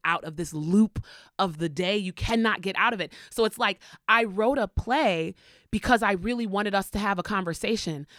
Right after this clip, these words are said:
But then here's the challenge. The challenge is that the people who are in the audience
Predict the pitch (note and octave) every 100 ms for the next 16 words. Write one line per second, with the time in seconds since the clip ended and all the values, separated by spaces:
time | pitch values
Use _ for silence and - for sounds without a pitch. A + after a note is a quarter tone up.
0 | - - G3 - G3 E3+ A3 G3+ F3+ F3
1 | - F#3+ G3 F#3 D3+ C#3 - - _ _
2 | - G#3 - A3+ B3+ C4+ G3+ F#3+ G3 -
3 | _ - G#3 E3+ F#3+ F3+ - B3 A3+ G#3
4 | A3 F#3+ - - G3 E3+ - F3+ G#3 F#3+
5 | D#3+ -